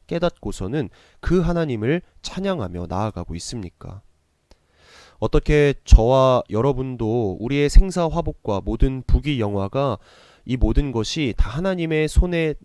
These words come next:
모든 것 달려 있음을 믿으며 나아가고 계십니까? 네, 그렇습니다. 하나님께서는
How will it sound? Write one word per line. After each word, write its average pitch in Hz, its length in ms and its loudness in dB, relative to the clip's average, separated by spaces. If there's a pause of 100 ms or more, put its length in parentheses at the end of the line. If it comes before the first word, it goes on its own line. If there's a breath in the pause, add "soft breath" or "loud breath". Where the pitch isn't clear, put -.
(140)
모든 107 340 -6
것 113 160 -10
달려 110 380 -2
있음을 98 640 -6
믿으며 95 520 -6
나아가고 90 480 -8
계십니까? 110 720 -2 (600)
네, 85 200 -6
그렇습니다. 92 720 -8 (480 loud breath)
하나님께서는 151 800 -2